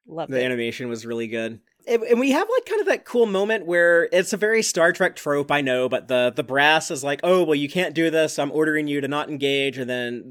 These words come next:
Speaker 2: the captain is like, "Okay, uh, Cerritos Strong, we doing this to save Mariner?" And then Boimler's like, "All s-,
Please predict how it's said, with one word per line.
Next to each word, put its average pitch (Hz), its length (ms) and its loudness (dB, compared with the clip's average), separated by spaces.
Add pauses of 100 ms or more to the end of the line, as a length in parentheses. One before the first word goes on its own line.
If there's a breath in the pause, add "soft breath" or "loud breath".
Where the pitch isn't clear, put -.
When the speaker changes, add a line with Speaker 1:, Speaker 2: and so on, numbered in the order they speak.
(160)
Speaker 2:
the 127 80 -2
captain 131 500 -4
is 120 220 -10
like, 110 400 -6
"Okay, 170 540 2
uh, 131 540 -4
Cerritos 165 440 -2
Strong, 160 480 0
we 147 140 -2
doing 156 220 0
this 151 120 -4
to 151 80 -12
save 143 240 -2
Mariner?" 147 400 -2
And 139 100 -6
then 123 120 -8
Boimler's 120 420 -6
like, 113 240 -8
"All 143 160 -2
s-, - 200 -8